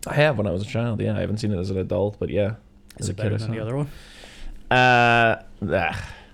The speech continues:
Speaker 1: I don't know.
Speaker 2: I hear it's notoriously bad, but I haven't
Speaker 1: Yeah.
Speaker 2: seen any of them.
Speaker 1: Um, <clears throat> the Amityville Horror case is a very disturbing case.
Speaker 2: Yeah.
Speaker 1: Not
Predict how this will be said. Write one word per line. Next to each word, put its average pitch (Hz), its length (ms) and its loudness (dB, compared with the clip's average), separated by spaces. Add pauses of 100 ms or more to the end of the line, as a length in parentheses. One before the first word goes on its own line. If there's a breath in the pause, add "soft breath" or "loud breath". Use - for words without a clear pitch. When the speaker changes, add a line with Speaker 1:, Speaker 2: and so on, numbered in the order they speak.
(140)
Speaker 1:
I - 100 -6
don't 85 100 -2
know. - 60 0
Speaker 2:
I - 20 -2
hear 156 120 2
it's 139 100 -2
notoriously 113 420 -4
bad, 95 220 -8
but 107 120 -8
I 110 40 -4
haven't 107 180 -6
Speaker 1:
Yeah. 73 60 -4
Speaker 2:
seen 104 180 -8
any 98 200 -10
of - 80 -12
them. - 140 -16 (1000 loud breath)
Speaker 1:
Um, 123 500 4 (200)
<clears throat> 175 460 2 (140)
the 151 540 2 (160)
Amityville 151 460 4
Horror 139 280 4
case - 600 0 (1500)
is 117 200 6
a 113 100 4
very 117 200 4
disturbing 107 480 0
case. 107 540 -2 (200)
Speaker 2:
Yeah. 107 140 -6 (1600)
Speaker 1:
Not 123 380 4